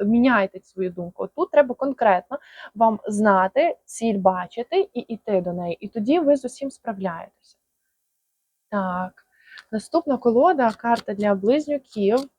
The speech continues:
на січень дві тисячі двадцять п'ятого року. Так, карта мир.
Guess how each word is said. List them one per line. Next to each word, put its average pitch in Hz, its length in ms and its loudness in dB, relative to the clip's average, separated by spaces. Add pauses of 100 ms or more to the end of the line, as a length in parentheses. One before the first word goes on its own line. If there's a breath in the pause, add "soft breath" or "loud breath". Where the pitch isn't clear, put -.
(540 soft breath)
на 208 100 -6
січень 220 440 -6
дві 196 120 -2
тисячі - 440 -8
двадцять 208 500 -2
п'ятого 190 420 2
року. 185 640 -2 (1700)
Так, 175 540 -6 (460 loud breath)
карта 247 360 4
мир. 190 480 0